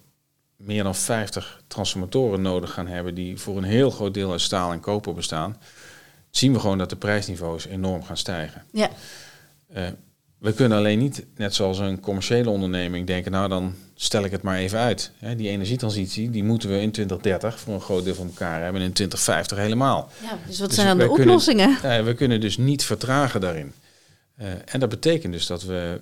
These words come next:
Speaker 1: ook echt na moeten denken met de overheid over hoe we niet alleen de duurzaamheid op het, op de ra-, op het radar houden,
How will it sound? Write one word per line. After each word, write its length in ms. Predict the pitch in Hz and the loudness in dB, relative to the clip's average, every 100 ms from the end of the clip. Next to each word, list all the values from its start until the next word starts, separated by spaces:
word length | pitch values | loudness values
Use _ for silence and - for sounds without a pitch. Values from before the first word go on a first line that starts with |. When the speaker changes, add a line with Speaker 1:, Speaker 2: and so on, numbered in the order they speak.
| - | -4
Speaker 1:
ook 220 | 151 156 | -2 -2
echt 220 | - 127 - | -2 -4 -2
na 180 | 104 95 | -2 -2
moeten 260 | 95 92 | -4 -6
denken 400 | 85 85 92 110 | -8 -8 -6 -4
met 160 | 120 156 | -2 -2
de 100 | 104 | -2
overheid 640 | 98 87 85 90 - - | -2 -4 -6 -8 -10 -8
over 240 | 107 98 95 | -6 -4 -2
hoe 260 | 113 107 | 0 2
we 80 | 95 | 2
niet 260 | 95 107 101 | 2 -2 -2
alleen 200 | 95 90 | -2 -2
de 120 | 90 | 0
duurzaamheid 720 | 113 143 123 104 85 82 - - - - _ | 2 2 2 -2 -2 -6 -12 -20 -20 -20 _
op 160 | 107 98 | -10 -6
het, 180 | 92 107 | -6 -4
op 180 | 101 - | -6 -4
de 80 | |
ra-, 160 | 98 92 | -4 -4
op 100 | 107 | -4
het 80 | 101 | -2
radar 340 | 95 90 85 82 | -2 0 -2 -4
houden, 440 | 87 87 98 | -6 -4 -6